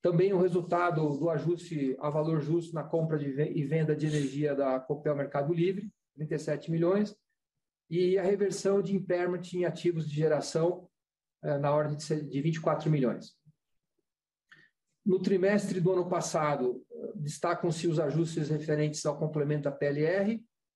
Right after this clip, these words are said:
que era calculada por uma outra regra e que considerava o valor dos dividendos do ano, o qual foi excluído, né, da base a partir do, do ano de dois mil e vinte e um.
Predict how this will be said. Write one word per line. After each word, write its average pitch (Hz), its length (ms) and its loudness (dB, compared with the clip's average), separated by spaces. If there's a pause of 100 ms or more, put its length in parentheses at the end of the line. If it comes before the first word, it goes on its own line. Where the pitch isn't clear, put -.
(320)
que 165 140 2
era 175 180 0
calculada 160 580 0
por 147 140 -6
uma 147 120 0
outra 160 340 0
regra 196 580 0
e 180 80 -6
que 190 160 -4
considerava 170 920 2
o 151 80 2
valor 160 300 2
dos 160 160 2
dividendos 156 520 0
do 156 200 0
ano, 117 200 -2 (440)
o 135 80 -2
qual 156 160 -2
foi 170 160 0
excluído, 165 760 -2
né, 139 340 -6
da 139 140 2
base 156 400 4
a - 20 -2
partir 156 380 -2
do, 143 640 2
do 139 120 0
ano 147 140 -2
de 143 120 -10
dois 143 180 -2
mil 143 140 -2
e - 20 -4
vinte 160 220 -2
e 180 60 2
um. 208 260 0